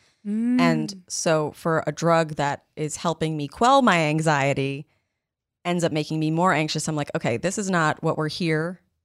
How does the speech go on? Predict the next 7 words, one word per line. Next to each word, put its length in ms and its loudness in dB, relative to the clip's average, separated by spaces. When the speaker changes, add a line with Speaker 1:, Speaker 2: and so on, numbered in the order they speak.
Speaker 2:
for 480 -2
anymore." 640 -2
So 100 -2
Speaker 1:
Yeah. 200 2
Speaker 2:
I've 220 4
been 160 0
thinking 560 -4